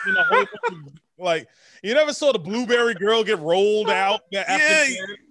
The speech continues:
Speaker 2: you don't see them afterwards. They
Speaker 1: You
Speaker 2: just
Speaker 1: don't see
Speaker 2: gone.
Speaker 1: them. They die. And, and Gene Wilder's taking you on this trippy acid trip, like, through this, like, this weird, like, ride where, like, oh, like, you see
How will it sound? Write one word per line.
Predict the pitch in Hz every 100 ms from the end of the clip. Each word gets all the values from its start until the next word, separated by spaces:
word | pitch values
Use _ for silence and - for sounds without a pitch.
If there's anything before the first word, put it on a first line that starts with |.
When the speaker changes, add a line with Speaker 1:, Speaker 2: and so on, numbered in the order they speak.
| -
Speaker 2:
you | 277
don't | 262 254
see | - 302
them | 285 226
afterwards. | 196 196 190 175 151 147
They |
Speaker 1:
You | 214
Speaker 2:
just | 208 190
Speaker 1:
don't | 240 302 277
see | -
Speaker 2:
gone. | 226
Speaker 1:
them. | 233 -
They | 233 - -
die. | 233 277 220 123 - _ _ _ _ _ - _ _ _ _ _ _ _ -
And, | 240 262 247 -
and | 262 240 196
Gene | 147 277 285
Wilder's | 240 262 277 247 -
taking | 254 220
you | 240
on | 240
this | 214 165
trippy | - - 277 277 254
acid | 208 240 269 262 185
trip, | - 202 156
like, | 190 196 -
through | 240
this, | 226 220 220
like, | 214 190 147 - _ _
this | 214 -
weird, | 156 160 226 262 262 262 247 214
like, | 220 208 170
ride | 185 226 240 233 190 175
where, | 185 190
like, | 190 185 175
oh, | 202 220
like, | 202 180
you | 202
see | - 262